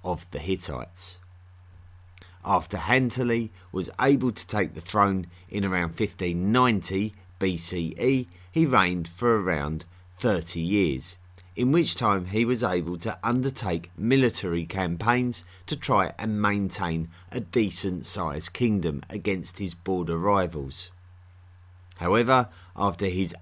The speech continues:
own death in around fifteen sixty B C E, Hantili's son Pishini was due to take the throne. However, it was Zidanta, once again, who thirty years earlier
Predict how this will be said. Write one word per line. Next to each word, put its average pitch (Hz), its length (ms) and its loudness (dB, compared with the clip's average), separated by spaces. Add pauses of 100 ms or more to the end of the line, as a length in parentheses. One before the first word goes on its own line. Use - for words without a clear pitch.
own 143 240 4
death 98 380 0 (180)
in 101 140 -6
around 87 260 -2
fifteen 87 500 -4
sixty 90 560 -2
B 85 240 -2
C 85 400 -4
E, 120 280 0 (580)
Hantili's 143 640 2
son 117 480 4 (340)
Pishini 107 720 2 (340)
was 127 340 4 (140)
due 104 240 4
to 85 180 -4
take 80 320 -4
the - 80 -12
throne. 80 520 2 (380)
However, 110 500 2 (220)
it 110 160 0
was 123 240 2 (260)
Zidanta, 92 880 4 (200)
once 131 300 2
again, 85 400 0 (200)
who 101 100 -2
thirty 131 400 2
years 90 260 2
earlier 104 440 4